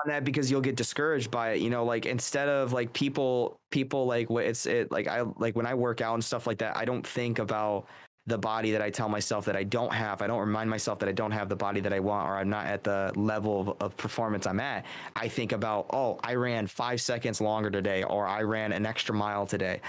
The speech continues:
I could never do that before." You know what I mean? Or, "I lifted an extra ten pounds on my max weight."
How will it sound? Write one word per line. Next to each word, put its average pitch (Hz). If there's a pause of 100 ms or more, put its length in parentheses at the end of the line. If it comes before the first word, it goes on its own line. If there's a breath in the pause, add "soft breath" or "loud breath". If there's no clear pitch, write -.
(120 loud breath)
I 110
could 113
never 107
do 104
that 101
before." 92 (360 loud breath)
You 107
know 110
what 107
I 107
mean? 110
Or, 104
"I 107
lifted 113
an 104
extra 107
ten 107
pounds 104
on 98
my 95
max 98
weight." 98